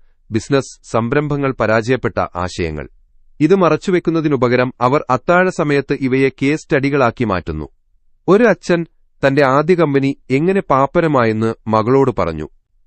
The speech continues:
പക്ഷേ ആ അനുഭവത്തിൽ നിന്ന് അദ്ദേഹം പഠിച്ച കാര്യങ്ങൾ അദ്ദേഹത്തിന്റെ രണ്ടാമത്തെ കമ്പനിയെ ഒരു ബില്യൺ ഡോളർ വിജയമാക്കി.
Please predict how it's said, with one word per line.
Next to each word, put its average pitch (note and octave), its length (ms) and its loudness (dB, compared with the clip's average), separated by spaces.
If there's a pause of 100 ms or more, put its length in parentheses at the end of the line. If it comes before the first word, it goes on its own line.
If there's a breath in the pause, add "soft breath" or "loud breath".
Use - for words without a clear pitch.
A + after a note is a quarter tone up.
(220)
പക്ഷേ E3 380 0 (120)
ആ D3 160 4
അനുഭവത്തിൽ D#3+ 520 0
നിന്ന് C#3+ 320 0
അദ്ദേഹം C3+ 420 0
പഠിച്ച B2+ 300 -2
കാര്യങ്ങൾ G#2+ 480 -2 (520)
അദ്ദേഹത്തിന്റെ D#3 680 0 (100)
രണ്ടാമത്തെ D3+ 720 0
കമ്പനിയെ A#2 460 0 (100)
ഒരു A#2+ 160 2
ബില്യൺ C3 460 0
ഡോളർ A2+ 360 0
വിജയമാക്കി. G2 640 -4